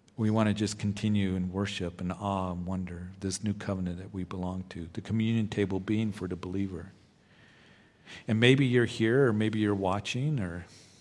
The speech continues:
and you're not one that has come to faith.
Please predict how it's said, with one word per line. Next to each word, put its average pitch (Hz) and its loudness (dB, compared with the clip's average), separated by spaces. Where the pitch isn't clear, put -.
and 104 0
you're 117 2
not 131 2
one 107 2
that 104 0
has 98 -2
come 104 -2
to 101 -6
faith. 87 -4